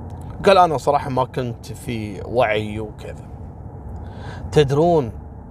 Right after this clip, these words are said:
أبى أقول لكم سالفة العين اللي كل ما واحد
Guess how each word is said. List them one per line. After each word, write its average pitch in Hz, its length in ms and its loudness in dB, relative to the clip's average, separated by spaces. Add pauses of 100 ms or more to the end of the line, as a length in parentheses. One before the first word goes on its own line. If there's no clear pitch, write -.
(140)
أبى 139 200 4
أقول 135 300 0
لكم 143 260 -2
سالفة 156 520 0
العين 120 400 0
اللي 120 180 -2
كل 165 300 -2
ما 120 500 0
واحد 135 520 4